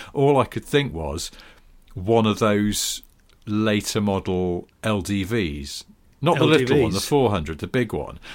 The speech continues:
Speaker 1: But, like, one that's ex-police
Speaker 2: Okay.
Speaker 1: with the Rover V eight in it.
Speaker 2: Oh, what a great idea.
Speaker 1: That would be a pretty tippity-top Smith and Sniff mobile recording van,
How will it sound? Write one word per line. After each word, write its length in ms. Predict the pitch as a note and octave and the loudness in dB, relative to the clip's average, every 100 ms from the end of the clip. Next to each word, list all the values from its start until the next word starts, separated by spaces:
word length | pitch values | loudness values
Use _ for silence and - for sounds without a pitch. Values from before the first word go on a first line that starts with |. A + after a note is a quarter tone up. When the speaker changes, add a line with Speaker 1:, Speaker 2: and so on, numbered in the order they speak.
| - | -8
Speaker 1:
But, 100 | A#2+ | -2
like, 200 | B2+ A#2+ | -2 0
one 180 | D3 D3+ | 2 0
that's 160 | C#3 - | -2 0
ex-police 720 | C#3+ D3+ D3 B2+ D3 A#2 - | 2 2 0 0 2 0 -4
Speaker 2:
Okay. 60 | |
Speaker 1:
with 60 | F#2+ | -4
the 100 | F2+ | -4
Rover 280 | F#2 F#2+ F2+ | -2 -2 -4
V 200 | F2 G2 | -2 -2
eight 280 | A#2+ A2+ - | 0 -4 -6
in 80 | D2 | -10
it. 180 | C#2 - - | -12 -16 -12
Speaker 2:
Oh, 160 | A2 | -10
what 200 | G2+ A2+ | -6 -6
a 60 | B2 | -6
great 260 | - B2+ | -6 -6
idea. 340 | A#2+ B2+ - D3 | -6 -6 0 2
Speaker 1:
That 380 | D#3+ E2 E2+ - | 2 2 -2 -4
would 240 | A2 G2 - | -10 -8 -2
be 460 | G#2+ E2 D#2 D#2 - - | -2 -2 -4 -10 -16 -12
a 120 | F2 | -12
pretty 460 | - - B2 - F2+ | -8 -6 -6 -6 -6
tippity-top 920 | - A2+ - - F2 - F#2+ B1+ - | -4 -6 -6 -10 -8 -2 -2 -2 -8
Smith 320 | - A2+ F2+ | -6 -4 -4
and 100 | - | -6
Sniff 440 | - G#2+ F2 D#2+ - | -6 -4 -4 -4 -6
mobile 500 | F#2 F#2+ F2+ F2 E2+ | -4 -4 -4 -4 -4
recording 560 | D#2+ - A2 G2 E2+ C#2+ | -8 -2 0 0 -2 -6
van, 300 | D2 C#2+ | -8 -8